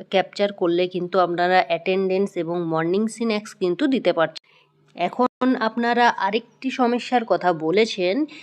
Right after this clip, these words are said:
যে ফটো ক্যাপচার করছি, অথচ কিন্তু সেই ফটো অনেক সময় not captured হয়ে যাচ্ছে। not captured হওয়ার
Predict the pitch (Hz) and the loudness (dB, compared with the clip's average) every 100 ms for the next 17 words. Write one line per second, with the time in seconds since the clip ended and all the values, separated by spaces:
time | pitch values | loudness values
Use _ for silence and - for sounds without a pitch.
0 | - 190 185 190 - 202 240 233 220 220 | -12 0 2 2 0 -2 0 0 0 2
1 | 233 226 226 220 220 - 233 233 175 175 | 0 0 -2 -4 -4 -6 0 2 2 2
2 | 208 208 202 202 190 180 202 202 190 180 | -2 -2 -4 -2 -6 -2 -2 0 2 2
3 | 196 180 175 185 165 170 190 196 - 220 | 2 -2 0 0 2 2 0 0 -4 -4
4 | 214 175 165 202 226 - - 196 214 214 | -2 0 2 2 -2 -14 -2 4 4 4
5 | 226 208 - 226 214 202 185 160 151 - | 4 4 6 4 6 6 6 4 -2 -4
6 | 165 151 - - - - 196 233 254 - | -4 -4 -6 -20 -20 -2 4 4 4 4
7 | 220 214 240 233 220 190 202 226 247 | 4 4 0 0 0 6 10 10 10